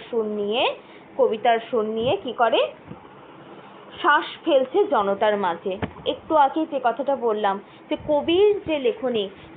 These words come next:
সেই লেখনীতে বারবার যেরকম প্রতিবাদ উঠে, উঠে এসেছে, সেরকমই কবি যখন লিখেছেন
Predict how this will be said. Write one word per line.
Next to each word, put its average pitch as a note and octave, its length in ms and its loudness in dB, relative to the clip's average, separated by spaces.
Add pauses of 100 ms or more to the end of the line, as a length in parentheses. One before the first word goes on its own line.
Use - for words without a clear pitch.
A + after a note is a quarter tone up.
সেই D4+ 160 2
লেখনীতে C#4 560 0
বারবার C4 580 2
যেরকম B3+ 420 2
প্রতিবাদ B3 460 0 (360)
উঠে, A3+ 280 0 (260)
উঠে B3+ 640 -2
এসেছে, G#3 500 0 (380)
সেরকমই D#4 420 -2 (100)
কবি C#4 240 0
যখন D#4+ 320 -2
লিখেছেন C#4 640 -2